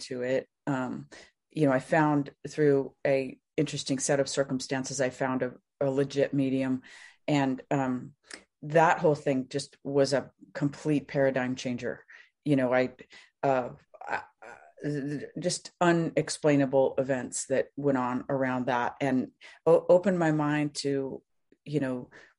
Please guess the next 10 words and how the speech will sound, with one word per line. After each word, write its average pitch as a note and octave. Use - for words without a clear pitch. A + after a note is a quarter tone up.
the D3
reality C3+
of B2
that. A2+
And C#3
so C3+
I C#3+
would D3+
say C4+
you G3+